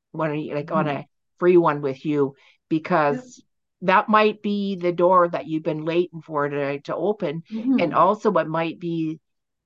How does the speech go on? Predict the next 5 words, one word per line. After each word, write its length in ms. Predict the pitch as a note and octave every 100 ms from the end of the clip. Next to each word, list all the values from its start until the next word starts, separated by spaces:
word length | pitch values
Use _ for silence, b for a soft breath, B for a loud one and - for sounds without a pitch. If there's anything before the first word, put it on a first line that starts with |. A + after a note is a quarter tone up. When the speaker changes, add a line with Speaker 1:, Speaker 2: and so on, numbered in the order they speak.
| _
Speaker 1:
saying 560 | _ F3 F3 E3+ D#3+ D#3+
that, 240 | D#3+ -
"Whoa, 460 | F3+ F#3+ F#3 D3 C#3+ D3+
I, 680 | D#3 D#3 D#3 D#3 D#3+ D#3 - D3+
I've 320 | D#3+ D#3